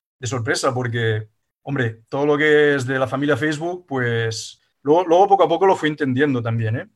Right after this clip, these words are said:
Pero la primera reacción fue un poco de, de, ostras, de sorpresa, hasta que entendí un poco lo que, lo que estabais intentando conseguir, que es que,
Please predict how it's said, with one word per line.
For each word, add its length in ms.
Pero 640
la 100
primera 240
reacción 320
fue 120
un 40
poco 180
de, 320
de, 380
ostras, 460
de 140
sorpresa, 680
hasta 240
que 60
entendí 640
un 140
poco 220
lo 120
que, 380
lo 100
que 60
estabais 280
intentando 320
conseguir, 520
que 100
es 120
que, 440